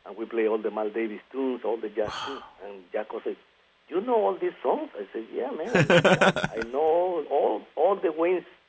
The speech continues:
Speaker 1: Shorter compositions. I know them." And let's go tomorrow early, because we always rehearse by noon, from noon to, to midnight, about twelve hours rehearsals. And then, uh, we went about ten,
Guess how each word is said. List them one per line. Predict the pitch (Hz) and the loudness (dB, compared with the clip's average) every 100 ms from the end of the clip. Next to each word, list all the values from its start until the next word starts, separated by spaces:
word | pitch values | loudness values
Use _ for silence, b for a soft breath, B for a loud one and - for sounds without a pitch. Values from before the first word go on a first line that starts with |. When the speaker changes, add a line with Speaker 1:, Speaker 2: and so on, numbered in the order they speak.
| _ | _
Speaker 1:
Shorter | - 165 | 0 2
compositions. | 156 135 131 139 160 139 117 | 2 -2 -2 -4 -2 -4 -4
I | 110 110 | -4 -4
know | 110 | -2
them." | 101 87 - _ b b b b b b _ _ 113 | -4 -6 -12 _ b b b b b b _ _ -6
And | 120 113 101 92 - _ _ _ - | -4 -4 -6 -14 -20 _ _ _ -8
let's | 190 190 | -6 -4
go | 208 - | -4 -4
tomorrow | 165 165 170 156 160 254 - - 120 | -4 4 6 6 6 4 -4 -2 2
early, | 131 143 170 240 - _ _ b b b b - | 4 4 4 0 -6 _ _ b b b b -8
because | 139 135 | -4 2
we | 156 | 6
always | 156 143 | 6 6
rehearse | 131 123 135 131 | 2 4 4 4
by | 117 | -2
noon, | 107 117 131 120 107 - _ _ | -2 0 0 0 -6 -16 _ _
from | 113 113 107 110 | -6 -4 -4 -4
noon | 131 135 123 | 0 0 -2
to, | 120 101 107 b b b b _ - | -6 -6 -10 b b b b _ -14
to | 110 | -8
midnight, | 127 - 120 104 90 | -8 -4 -2 0 -2
about | - 92 - | -2 -2 -2
twelve | 107 98 | -2 0
hours | 95 95 82 | -2 -2 -6
rehearsals. | 82 78 87 - - b b b b b - | -8 -8 -8 -12 -18 b b b b b -8
And | 120 135 | 0 4
then, | 160 | 4
uh, | 143 123 113 - _ 120 | 4 2 -2 -8 _ -10
we | |
went | 117 127 | -6 -4
about | 117 95 87 - | -4 -6 -6 -4
ten, | 135 113 113 | -2 -2 -6